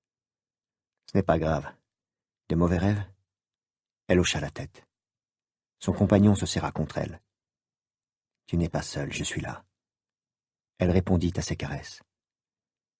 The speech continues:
C'est tellement important pour moi. » Une heure plus tard, il se levait pour faire du café. L'aurore perçait à l'horizon. Jérôme la vit entrer dans la cuisine, chemise blanche, tailleur sombre.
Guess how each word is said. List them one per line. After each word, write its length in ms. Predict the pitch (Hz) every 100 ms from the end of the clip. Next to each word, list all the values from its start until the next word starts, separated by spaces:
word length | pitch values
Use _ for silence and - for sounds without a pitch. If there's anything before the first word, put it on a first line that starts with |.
| _ -
C'est 160 | -
tellement 300 | - 90 87
important 400 | 87 80 - 78
pour 180 | - -
moi. » 280 | - - - _ _ _ _ _ _ _ _ _ _ _ _ _ _ _ _ _ -
Une 160 | 101
heure 120 | 104
plus 140 | - 90
tard, 300 | 92 104 - -
il 140 | 95
se 80 | 98
levait 280 | 92 87 90
pour 200 | - 82
faire 160 | 90
du 80 | 85
café. 400 | - - 73 - _ _ _ _ _ _ _ _ _ _ _ _ _ _
L'aurore 340 | 95 90 95
perçait 440 | 92 87 - 80 -
à 40 |
l'horizon. 380 | 80 78 - - _ _ _ _ _ _ _ _ _ _ _ _ _ -
Jérôme 380 | 92 95 135 131
la 60 |
vit 140 | 104 98
entrer 240 | 92 -
dans 100 | 90
la 80 | 85
cuisine, 500 | - 76 76 67 - _ _ _ -
chemise 360 | 90 87 82
blanche, 360 | 78 87 95 -
tailleur 320 | 82 82 -
sombre. 460 | - 71 65 -